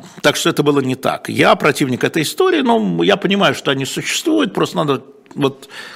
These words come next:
э, тогда к этому относиться с, э, м, небольшим доверием, на мой взгляд.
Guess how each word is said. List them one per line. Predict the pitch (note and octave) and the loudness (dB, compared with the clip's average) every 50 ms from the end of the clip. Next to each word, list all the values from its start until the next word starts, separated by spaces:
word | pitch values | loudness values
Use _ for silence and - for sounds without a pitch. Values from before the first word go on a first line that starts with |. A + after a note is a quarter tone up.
| - - | -10 -4
э, | - C3 B2+ B2+ B2+ A#2+ - | -2 0 0 0 0 0 0
тогда | - E3 E3 F3 A#3 B3+ | 0 0 2 2 0 0
к | - - - | 0 0 -2
этому | D#3+ D#3+ - D3+ C3+ | -2 0 2 2 2
относиться | B2+ - - F3 - - F3+ D#3 - - - C#3 A#2+ | 2 0 -2 -4 -2 -2 -2 -2 -2 0 0 0 0
с, | - - - - - - - | 0 0 0 0 0 0 0
э, | C3+ | 0
м, | B2 A#2+ A#2+ A#2+ A#2+ A#2+ A#2+ A#2+ A#2+ A#2+ A#2+ B2 B2 A#2+ A#2+ A#2+ B2 B2 B2 B2 B2 B2 A#2+ A#2+ B2 A#2+ A#2+ A#2+ A#2 A#2 - - A#2 A#2 A#2 - - - - - - - - - - - - - - - - A2 A2 A2 A2+ A2+ A2+ A2+ A2 G#2+ - - - - - - - - - - - - - A#2 | 0 0 0 0 0 0 -2 -2 -2 -2 -2 -2 -2 -2 -2 -2 -2 -2 -2 -4 -4 -4 -4 -4 -4 -4 -4 -4 -4 -4 -4 -4 -4 -4 -4 -4 -4 -4 -6 -6 -6 -8 -8 -8 -10 -8 -8 -8 -8 -10 -10 -12 -14 -14 -14 -14 -14 -14 -16 -16 -18 -18 -20 -20 -20 -18 -18 -16 -16 -16 -16 -14 -12 -8
небольшим | B2 C3 B2+ C3+ C#3+ C3+ - - B2 G#2+ | -4 0 2 2 2 2 2 -2 -2 -2
доверием, | F#2+ B2 A#2 A#2 A2+ A2 B2 | 0 0 0 0 0 2 4
на | C#3 E3+ | 4 6
мой | F#3 F3 D3 | 6 6 4
взгляд. | A2 - - - E2+ - | 4 0 -4 -10 -12 -12